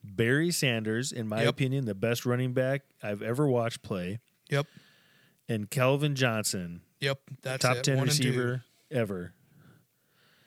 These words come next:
Speaker 1: After
Speaker 2: Amen.
Speaker 1: that, who knows? <laughs> I have, uh, who I think should be the next two. I got Dick Night Train Lane, who was a,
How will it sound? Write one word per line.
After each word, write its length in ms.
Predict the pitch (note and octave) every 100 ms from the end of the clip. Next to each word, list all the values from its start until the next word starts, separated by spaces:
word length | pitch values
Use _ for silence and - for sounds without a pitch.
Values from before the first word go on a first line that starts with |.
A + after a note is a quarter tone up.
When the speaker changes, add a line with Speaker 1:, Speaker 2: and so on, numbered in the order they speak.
| _ _ _ _ -
Speaker 1:
After 300 | B2+ D#3 D#3
Speaker 2:
Amen. 60 | C#3
Speaker 1:
that, 420 | C#3 F3+ A2+ - - - _ _ _ _ _ _ _ _ _ _ _ _ - _ _ -
who 140 | C3+ D3+
knows? 440 | G#2+ E2 - - _ _ -
<laughs> 1600 | - - - - - - - _ _ _ - - - - - -
I 160 | B2+ C3+
have, 500 | C3 B2+ A#2 A2+ - C3
uh, 160 | A#2
who 200 | A#2 D3
I 200 | B2 C#3+
think 220 | D#3 E3 D3+
should 140 | D3+
be 80 | D3
the 100 | C#3
next 240 | C#3 C3+
two. 360 | - C#3+ D3 D3+ _ _ _ _ _ _ _ -
I 100 | A#2+
got 220 | A2 G2+
Dick 240 | C#3 D3
Night 240 | C3 C#3 B2+
Train 380 | D3 C3+ B2
Lane, 360 | B2 B2+ C#3 D3+
who 180 | C3+ A2+
was 200 | A2 G#2
a, 580 | G#2 G2+ G2+ G2+ G2+